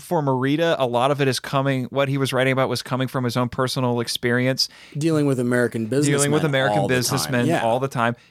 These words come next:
Speaker 1: Keep in mind, this is when Sony was making these big buyouts and everything. So he's witnessing these things firsthand.
Speaker 2: Yes, he knows the business culture.
Speaker 1: So he can talk about the differences and what makes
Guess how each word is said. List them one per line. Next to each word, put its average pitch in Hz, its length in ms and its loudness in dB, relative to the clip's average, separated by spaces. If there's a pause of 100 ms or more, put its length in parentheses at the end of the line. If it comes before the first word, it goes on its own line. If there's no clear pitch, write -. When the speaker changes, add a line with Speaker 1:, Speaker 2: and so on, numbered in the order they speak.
Speaker 1:
Keep 131 200 -4
in 160 100 0
mind, 147 420 0
this 123 240 -4
is 123 120 -4
when 127 140 0
Sony 131 380 0
was 120 180 0
making 127 400 0
these 127 160 0
big 139 240 -2
buyouts 131 500 0
and 117 120 -2
everything. 117 440 -2
So 120 200 0
he's 139 400 -4 (340)
witnessing 127 880 0
these 123 320 0
things 117 480 0 (200)
firsthand. 117 1000 -2 (240)
Speaker 2:
Yes, 104 260 0
he 139 140 2
knows 127 300 2
the 120 80 -2
business 113 360 2
culture. - 480 -8 (340)
Speaker 1:
So 151 140 4
he 151 180 2
can 180 160 2
talk 208 320 0
about 135 220 2
the 120 100 2
differences 113 800 0
and 117 300 2
what 131 260 0
makes 135 520 0